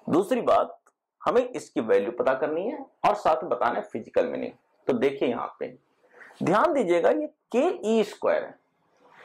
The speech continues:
इसको आर स्क्वायर से divide कर दीजिए। तो के ई square by R square एक तरह से देखा जाए तो electron और proton के बीच का electrostatic force हो सकता है।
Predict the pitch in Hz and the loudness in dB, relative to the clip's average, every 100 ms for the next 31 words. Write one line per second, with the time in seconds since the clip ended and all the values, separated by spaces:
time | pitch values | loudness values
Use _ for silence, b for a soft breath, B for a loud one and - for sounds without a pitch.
0 | B 196 208 - 196 - 156 185 190 - | B -2 0 0 0 4 4 4 2 -2
1 | 151 131 117 107 92 - 82 82 87 82 | -2 -2 -4 -4 -6 -4 -8 -8 -12 -12
2 | - _ _ _ _ _ _ _ _ 131 | -14 _ _ _ _ _ _ _ _ -6
3 | - - 285 254 233 - 202 190 196 - | -6 0 2 2 0 0 2 2 0 0
4 | 131 160 165 165 151 151 139 135 123 - | 0 0 0 0 0 -2 -6 -4 -4 0
5 | 117 113 127 - _ _ _ _ _ _ | 0 2 2 0 _ _ _ _ _ _
6 | _ _ - 165 165 - _ _ _ 147 | _ _ 0 0 -2 -18 _ _ _ 2
7 | 170 - - 196 156 104 82 _ _ _ | 2 0 -2 2 2 0 -6 _ _ _
8 | _ _ _ _ _ - _ _ - - | _ _ _ _ _ -20 _ _ -20 2
9 | 185 - - 165 165 156 120 123 _ _ | 2 2 2 2 4 0 0 -4 _ _
10 | 131 123 - 127 113 - 123 - 120 139 | -2 -2 2 0 0 -4 -2 0 -2 -4
11 | - 135 151 135 151 - 151 - | -8 -6 -4 -6 -8 -6 -8 -8